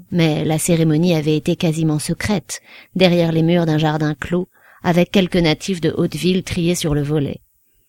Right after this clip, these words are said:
Il sourit en se souvenant de l'expérience, mais regrettait quelque peu le temps jadis, où les fêtes de la chair, à ce qu'on disait, résonnaient dans toute la cité.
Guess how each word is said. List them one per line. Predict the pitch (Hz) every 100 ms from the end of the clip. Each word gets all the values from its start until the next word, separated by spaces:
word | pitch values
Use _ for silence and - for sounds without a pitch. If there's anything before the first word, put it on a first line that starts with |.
| _ _ - -
Il | 208
sourit | - 269 311
en | 269
se | 202
souvenant | 190 208 202 208
de |
l'expérience, | 190 185 - 196 185 156 156 170 - - - _ _
mais | 196 170 160
regrettait | 175 165 170 185 170
quelque | 143 165
peu | 156 170
le | 160
temps | 156 156
jadis, | 156 151 143 147 - - - -
où |
les | 165 156
fêtes | 175 165
de | 165
la | 151
chair, | 143 180 165 151
à |
ce | -
qu'on | 151 151
disait, | 139 135 143 139 - _ _
résonnaient | 160 170 156 156 160
dans | 147 139
toute | - - -
la | 151
cité. | - 147 - 104